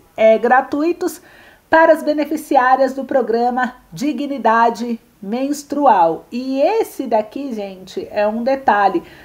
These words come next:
As pessoas que fazem parte do Bolsa Família,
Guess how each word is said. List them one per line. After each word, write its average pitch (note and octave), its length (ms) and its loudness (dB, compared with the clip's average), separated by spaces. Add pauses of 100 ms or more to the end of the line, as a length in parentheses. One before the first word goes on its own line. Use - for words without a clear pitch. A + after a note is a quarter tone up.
(100)
As A3 160 2
pessoas D#4 540 4
que - 180 -6
fazem C4 500 0
parte A3+ 600 2
do G#3 180 -2 (300)
Bolsa C#4 540 0
Família, G#3+ 680 -6